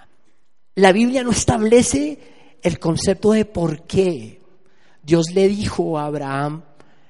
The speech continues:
"Lleva a tu hijo al que tanto amas, porque el hijo al que tanto amas, y entrégamelo, sacrifícalo". ¿Ok? Es, wow. A ver, yo tengo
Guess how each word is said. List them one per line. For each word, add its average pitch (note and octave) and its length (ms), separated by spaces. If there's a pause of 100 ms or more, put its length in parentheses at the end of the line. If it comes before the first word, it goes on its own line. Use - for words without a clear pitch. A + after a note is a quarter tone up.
(140)
"Lleva E3 200
a - 20
tu F3+ 140
hijo F3 320
al F3 100
que E3 100
tanto C#3+ 360
amas, C#3 240
porque C#3 200
el C3 60
hijo C#3 80
al E3 80
que D#3+ 140
tanto D#3 420
amas, B2+ 440 (1300)
y C#3 120
entrégamelo, A#2+ 760 (440)
sacrifícalo". - 1080 (600)
¿Ok? A#2+ 140 (2000)
Es, - 140 (640)
wow. B2+ 200 (640)
A B2+ 80
ver, A2+ 260 (140)
yo D3+ 100
tengo G3 880